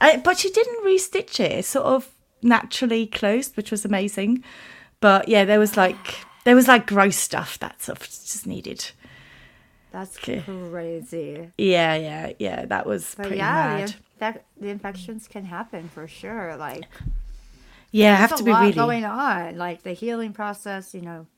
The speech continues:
Speaker 2: the neck scar and the arm or your leg, the graft. There's so many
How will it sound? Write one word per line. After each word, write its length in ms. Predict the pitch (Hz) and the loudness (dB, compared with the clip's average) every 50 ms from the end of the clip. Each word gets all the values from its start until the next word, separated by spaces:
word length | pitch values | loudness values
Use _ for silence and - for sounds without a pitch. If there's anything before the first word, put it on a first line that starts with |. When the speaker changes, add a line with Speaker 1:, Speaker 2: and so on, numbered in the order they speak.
| _ _ _ _ _ _ _ _ - | _ _ _ _ _ _ _ _ -12
Speaker 2:
the 100 | 165 175 | -10 -8
neck 300 | 180 190 208 208 208 - | -8 -8 -8 -8 -10 -16
scar 560 | - - - 180 175 165 165 170 165 160 165 | -20 -16 -10 -8 -8 -8 -8 -8 -10 -12 -12
and 260 | 165 - 190 175 175 - _ _ _ _ _ | -12 -12 -14 -14 -16 -18 _ _ _ _ _
the 100 | - - - | -12 -10 -6
arm 540 | - 220 214 214 202 185 170 160 160 160 170 | -6 -4 -4 -2 -4 -4 -6 -8 -10 -12 -12
or 260 | - 165 165 165 165 | -12 -10 -10 -10 -10
your 220 | 160 170 175 180 | -10 -10 -10 -8
leg, 440 | 175 214 247 262 240 208 196 185 175 | -6 -6 -4 -2 -2 -2 -4 -6 -8
the 100 | - 180 | -10 -12
graft. 360 | 170 - 208 202 196 190 - | -10 -8 -6 -6 -6 -8 -12
There's 120 | 185 185 - | -14 -14 -12
so 220 | - 214 208 208 | -12 -12 -10 -10
many 400 | 226 214 202 196 185 175 175 | -10 -12 -12 -12 -14 -14 -14